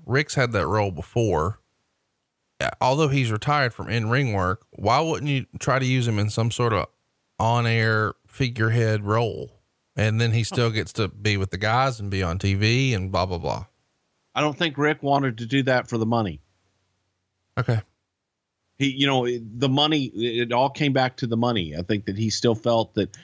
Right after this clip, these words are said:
Speaker 2: on his own, an independent Ric Flair doing commercials and doing his personal appearances would make more money without the W W E oversight.
Speaker 1: Let's talk about, uh,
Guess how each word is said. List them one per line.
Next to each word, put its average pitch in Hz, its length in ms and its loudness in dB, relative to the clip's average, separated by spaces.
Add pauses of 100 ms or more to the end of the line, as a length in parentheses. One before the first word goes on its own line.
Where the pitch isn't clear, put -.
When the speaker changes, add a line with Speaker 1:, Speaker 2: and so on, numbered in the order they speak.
(160)
Speaker 2:
on 120 220 2
his 120 340 2
own, 110 460 2
an 95 280 -2
independent 113 540 2
Ric 110 220 0
Flair 110 340 2
doing 101 300 2
commercials 110 800 0 (560)
and 95 560 2 (220)
doing 107 240 2
his 98 100 0
personal 104 400 0
appearances 95 580 0
would 90 120 -4
make 98 180 2
more 95 180 2
money 92 320 2
without 87 360 0
the 82 80 -8
W 90 320 0
W 87 380 0
E 87 140 4
oversight. 80 600 0 (2500)
Speaker 1:
Let's - 160 0
talk 160 240 0
about, 117 480 0
uh, 101 400 2